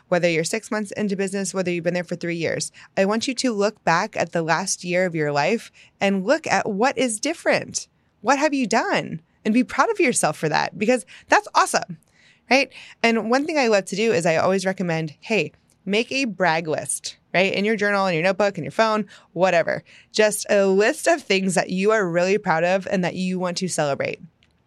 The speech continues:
And I know, I know it sounds really weird, but sometimes, like, when you're, like, down and out, if, like, a deal goes through or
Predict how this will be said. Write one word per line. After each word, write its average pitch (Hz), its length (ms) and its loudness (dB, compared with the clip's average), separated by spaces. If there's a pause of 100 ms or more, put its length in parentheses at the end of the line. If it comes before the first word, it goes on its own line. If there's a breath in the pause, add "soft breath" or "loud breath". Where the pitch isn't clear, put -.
(200)
And 175 180 -2
I 175 40 -2
know, 165 140 -2
I 175 120 0
know 165 180 0
it - 120 -2
sounds 151 360 -6 (380 loud breath)
really 175 240 0
weird, 160 280 0
but 170 160 0
sometimes, 208 460 -2
like, 175 160 -2
when 165 200 -4
you're, 190 160 -4
like, 262 200 -4
down 160 220 0
and 185 100 -2
out, 156 320 0
if, 170 140 -6
like, 147 100 -8
a 143 60 -6
deal 220 240 -2
goes 220 240 -4
through 214 320 0
or 143 180 0